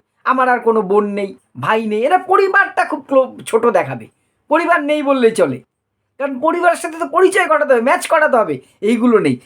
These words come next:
এবার তাহলে এখান থেকেই যে প্রতারিত হব, প্রতারণা থেকে বাঁচার উপায় কী?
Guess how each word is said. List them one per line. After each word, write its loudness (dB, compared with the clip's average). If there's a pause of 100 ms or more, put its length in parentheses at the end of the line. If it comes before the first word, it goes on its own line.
এবার 0
তাহলে 2
এখান -2
থেকেই -6
যে -6
প্রতারিত 0
হব, 0
প্রতারণা -4
থেকে -8
বাঁচার -4
উপায় -4
কী? -16